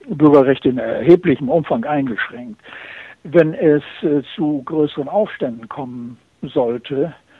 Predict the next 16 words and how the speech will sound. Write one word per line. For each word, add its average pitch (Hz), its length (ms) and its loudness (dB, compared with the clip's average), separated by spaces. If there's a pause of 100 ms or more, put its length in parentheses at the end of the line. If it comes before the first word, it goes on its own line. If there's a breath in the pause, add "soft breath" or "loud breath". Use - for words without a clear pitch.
(400 soft breath)
dann, 123 300 -6
äh, 123 220 0
könnte 156 320 -4
die 135 120 0
U-S-Regierung 135 680 2
sofort 131 420 -4
die 127 60 -2
Rädelsführer, 135 880 4 (540)
äh, 156 40 -4 (360)
die 143 80 -2
ja 127 120 6
mit 123 220 2
Sicherheit 135 520 0
registriert 120 760 0 (140)
sind, 139 320 0 (140)
nicht, 135 320 0